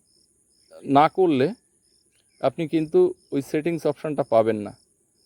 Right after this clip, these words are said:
তো এই যে সেটিংস অপশানে টাচ করলাম, করার পরে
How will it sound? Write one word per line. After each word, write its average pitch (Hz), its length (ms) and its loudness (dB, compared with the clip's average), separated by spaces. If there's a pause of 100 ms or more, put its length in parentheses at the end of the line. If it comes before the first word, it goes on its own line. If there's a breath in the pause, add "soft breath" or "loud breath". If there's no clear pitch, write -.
(460)
তো 117 320 -4 (520)
এই 143 140 -2
যে 175 160 -4 (120)
সেটিংস 147 480 -2
অপশানে 160 400 -6 (120)
টাচ 117 180 -2
করলাম, 107 380 -8
করার 156 320 2
পরে 147 300 -2